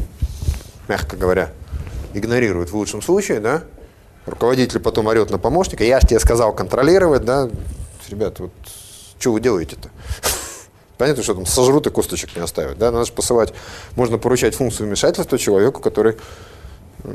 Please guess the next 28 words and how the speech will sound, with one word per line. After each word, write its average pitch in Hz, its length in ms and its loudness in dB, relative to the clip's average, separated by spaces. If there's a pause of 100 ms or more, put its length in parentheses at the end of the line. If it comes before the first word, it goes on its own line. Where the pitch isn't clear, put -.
(140)
умеет 120 420 2
управлять, 120 480 2
умеет 104 320 2
правильно 101 320 2
говорить, 104 480 0
понимает 101 420 0
суть - 200 -6
вопроса, 98 480 0 (240)
а 95 40 4
вы, 127 360 4
собственно, 107 420 -6
знаете, 110 260 -4
карася 123 420 0
на 123 100 0
с-, 113 180 -6 (100)
карася 127 340 2
к - 60 -8
щуку, - 440 -6
послали 120 300 2
щуку 120 280 -2
контролировать, 85 680 -2
да? 110 120 0
Ну, 110 140 -4
понятно, 113 360 -2
что - 140 -6
с - 40 -8
карасем-то 87 460 -6
будет. 78 200 -10